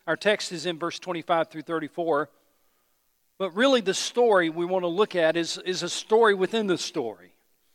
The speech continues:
And so we w-, let's begin in verse twenty-one, Mark chapter five, verse twenty-one. When Jesus had again crossed over by boat to the other side of the lake,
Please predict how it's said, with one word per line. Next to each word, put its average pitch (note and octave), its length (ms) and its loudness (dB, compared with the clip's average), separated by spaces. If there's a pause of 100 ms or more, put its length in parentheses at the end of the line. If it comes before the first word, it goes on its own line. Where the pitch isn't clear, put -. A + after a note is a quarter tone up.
(400)
And E3+ 100 -2
so G3 100 0
we F3 140 2
w-, F#3 260 -6
let's F#3+ 200 -4
begin E3 360 -2
in D3 140 -8
verse D#3+ 320 -2 (380)
twenty-one, C#3+ 600 -6
Mark C#3+ 260 -4
chapter E3 260 -10
five, A#2 320 -6
verse B2+ 260 -12
twenty-one. B2 640 -12 (2000)
When D#3+ 140 -4
Jesus G3 400 -4
had F3 140 2
again D#3+ 260 -6
crossed F3 580 0
over D3+ 300 -4
by C3+ 180 0
boat D#3 300 -2
to D#3 100 -10
the D3 140 -4
other D3+ 160 -4
side C#3+ 280 -6
of C3+ 100 -6
the C3+ 60 -8
lake, C3+ 440 -4